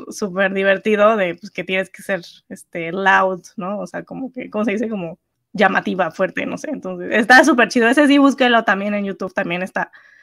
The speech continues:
con Leslie Margarita, y es la actriz que lo hizo en, en Broadway. Es súper buena actriz, súper chistosa. Entonces, sí,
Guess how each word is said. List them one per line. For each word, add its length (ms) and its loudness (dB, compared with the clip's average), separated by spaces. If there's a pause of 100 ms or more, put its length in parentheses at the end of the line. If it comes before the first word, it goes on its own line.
(240)
con 200 6
Leslie 240 6
Margarita, 540 4
y 60 2
es 120 -4
la 80 -2
actriz 240 -10
que 100 -6
lo 100 -2
hizo 140 -6
en, 200 -8
en 140 -6
Broadway. 280 0
Es 100 -6
súper 240 0
buena 200 -2
actriz, 280 -8
súper 240 -6
chistosa. 440 -8 (420)
Entonces, 440 -4
sí, 380 0